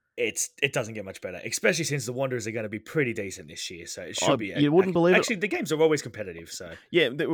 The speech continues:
Speaker 2: we're always sem-, uh, except for the one year where we were pretty garbage and Sydney F C pumped us, like, three times in the same year, but we don't talk about that
Speaker 1: Good
Speaker 2: anymore.
Speaker 1: years. Good years.
Speaker 2: Those, those were the days. Um,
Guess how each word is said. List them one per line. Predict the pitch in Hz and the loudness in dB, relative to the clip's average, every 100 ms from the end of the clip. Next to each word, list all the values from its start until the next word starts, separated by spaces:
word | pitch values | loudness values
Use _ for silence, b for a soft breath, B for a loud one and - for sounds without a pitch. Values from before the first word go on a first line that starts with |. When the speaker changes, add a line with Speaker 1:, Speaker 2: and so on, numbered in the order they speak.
| 156 | 0
Speaker 2:
we're | 151 | 4
always | 190 226 220 | 4 4 2
sem-, | - - 190 135 - | -2 -2 -2 -2 0
uh, | 147 | 4
except | 120 143 151 | 4 2 -2
for | - | -2
the | 117 101 | -4 -4
one | 104 120 | -6 -4
year | 117 113 | -2 -4
where | 117 | -4
we | 117 | -4
were | 107 | -6
pretty | - 123 107 - - _ _ _ _ _ | -6 -6 -8 -12 -20 _ _ _ _ _
garbage | 120 117 117 123 | -2 0 -2 -6
and | 117 151 _ _ | -8 -10 _ _
Sydney | - - 120 | -12 -8 -6
F | 117 | -6
C | 131 | -8
pumped | - 117 120 | -6 -8 -8
us, | 110 - | -10 -10
like, | - | -14
three | - 123 | -12 -12
times | - - - | -10 -10 -10
in | |
the | - | -12
same | - - | -12 -10
year, | - | -10
but | - - B B B | -12 -14 B B B
we | |
don't | 214 | 4
talk | - 175 | 6 4
about | 151 113 | 6 2
that | 110 | 2
Speaker 1:
Good | |
Speaker 2:
anymore. | 98 104 | -6 -10
Speaker 1:
years. | 82 - - b b b - | -12 -14 -16 b b b -18
Good | 85 | -18
years. | 76 78 78 - - | -16 -18 -18 -16 -12
Speaker 2:
Those, | 135 135 | -10 -2
those | 143 147 | 2 2
were | 131 | 0
the | |
days. | 120 120 113 - b b b b b | -2 -4 -6 -10 b b b b b
Um, | 143 151 147 | 2 4 2